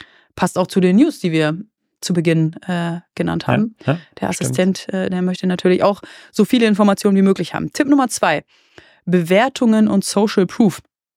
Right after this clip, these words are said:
Speaker 1: Kundenbewertungen und natürlich auch Social Proof sind entscheidend, um das Vertrauen der Käufer zu gewinnen, insbesondere bei günstigen Produkten.
Speaker 2: Hm.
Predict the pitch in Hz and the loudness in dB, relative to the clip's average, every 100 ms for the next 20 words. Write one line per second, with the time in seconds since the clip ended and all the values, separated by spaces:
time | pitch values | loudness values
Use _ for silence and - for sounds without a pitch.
0 | _ _ _ _ _ - 233 220 156 147 | _ _ _ _ _ -2 0 2 2 2
1 | 135 185 214 - 226 202 202 180 170 180 | 0 2 2 2 2 4 2 2 0 -2
2 | 185 175 - 202 226 - - - - 202 | 0 -2 -2 -2 -2 -4 -20 -10 -2 0
3 | 202 190 - 214 226 214 196 190 - 180 | 0 0 0 0 2 2 2 0 0 -4
4 | - 185 196 175 - 196 170 165 160 185 | 0 0 2 0 -2 -2 -2 -2 0 2
5 | 233 - 214 214 185 185 175 165 156 180 | 2 2 0 2 2 2 2 2 2 0
6 | - 156 - - - 190 _ _ _ _ | 0 -8 -10 -16 -16 -20 _ _ _ _
7 | _ _ _ _ _ 139 95 | _ _ _ _ _ -8 -8